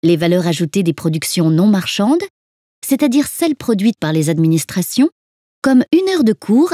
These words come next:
réalisée par un enseignant. Et les valeurs ajoutées des productions marchandes, c'est-à-dire celles produites par des entreprises privées.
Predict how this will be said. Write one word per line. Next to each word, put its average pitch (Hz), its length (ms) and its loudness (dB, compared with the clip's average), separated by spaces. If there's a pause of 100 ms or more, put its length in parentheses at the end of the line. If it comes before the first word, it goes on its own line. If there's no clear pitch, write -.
réalisée 262 500 2
par 220 160 -2
un 180 140 4
enseignant. 160 480 2 (1900)
Et 349 100 2
les 359 140 4
valeurs 311 320 4
ajoutées 247 360 2
des 185 80 2
productions 165 640 -2
marchandes, 208 680 -2 (420)
c'est-à-dire 156 420 -2
celles 277 280 0
produites 165 500 -2
par 160 140 -4
des 165 160 0
entreprises 254 520 -2
privées. 147 460 -2